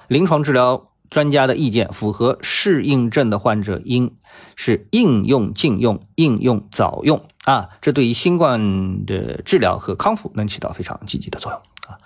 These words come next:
那么消息我就不去验证了啊，因为呢，引进国际上公认的治疗新冠的药物也是非常正常的一件事情。但我们看到之前啊，我们新冠疫情并不是很严重的时候啊，那么之前你知道我们是一都清零政策嘛，所以除了武汉这一波之后呢，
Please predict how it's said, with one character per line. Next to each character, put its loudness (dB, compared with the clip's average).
那 -2
么 4
消 4
息 0
我 4
就 0
不 0
去 2
验 2
证 2
了 -4
啊， -2
因 0
为 4
呢， 4
引 2
进 2
国 4
际 0
上 2
公 2
认 4
的 -2
治 -4
疗 4
新 0
冠 2
的 0
药 2
物 -2
也 -6
是 -8
非 0
常 2
正 0
常 -6
的 -8
一 -8
件 -4
事 -8
情。 -12
但 4
我 4
们 0
看 0
到 4
之 -2
前 0
啊， 0
我 -4
们 -2
新 2
冠 2
疫 0
情 -2
并 2
不 2
是 0
很 0
严 -2
重 4
的 4
时 -6
候 -12
啊， -8
那 -10
么 -6
之 2
前 0
你 2
知 0
道 4
我 0
们 -2
是 -2
一 2
都 2
清 -2
零 2
政 2
策 -2
嘛， -6
所 0
以 4
除 0
了 4
武 0
汉 0
这 0
一 -2
波 0
之 -4
后 -2
呢， -2